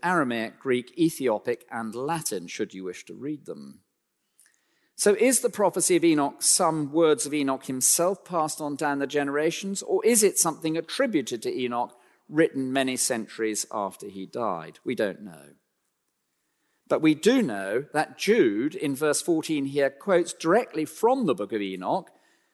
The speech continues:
with the change of just one word. "Behold," and there's the word, "Lord." "Behold the Lord." So Enoch is referring to the coming judgment of God.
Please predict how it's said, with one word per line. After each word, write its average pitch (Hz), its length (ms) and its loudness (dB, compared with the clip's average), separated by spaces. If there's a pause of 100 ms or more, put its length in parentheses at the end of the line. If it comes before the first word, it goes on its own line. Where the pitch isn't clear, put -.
(200)
with 156 180 6
the 151 80 -8
change 127 540 0
of 127 120 -8
just 127 360 -2
one 110 400 -4
word. 104 520 2 (540)
"Behold," 120 640 2 (260)
and 120 140 -4
there's 151 240 2
the 120 80 -4
word, 98 400 -6 (840)
"Lord." 104 640 4 (1200)
"Behold 104 640 -2
the 101 300 -10 (100)
Lord." 104 560 -2 (1600)
So 185 380 6
Enoch 226 360 4
is 156 140 2
referring 170 440 4
to 160 100 -2
the 151 80 0
coming 180 400 0
judgment 156 400 0
of 127 200 -2
God. 185 600 4